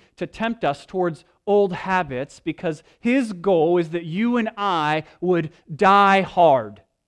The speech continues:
apart from Christ. I mean, he loves when we confuse worldly sorrow with godly sorrow.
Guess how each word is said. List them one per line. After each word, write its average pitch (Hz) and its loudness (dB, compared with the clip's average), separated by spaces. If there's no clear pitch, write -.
apart 156 -2
from 127 -14
Christ. - -2
I - -16
mean, 190 -2
he 247 -2
loves 208 2
when 160 -4
we 214 -6
confuse 170 -6
worldly 214 2
sorrow 156 -2
with 180 -2
godly 139 -2
sorrow. 107 -12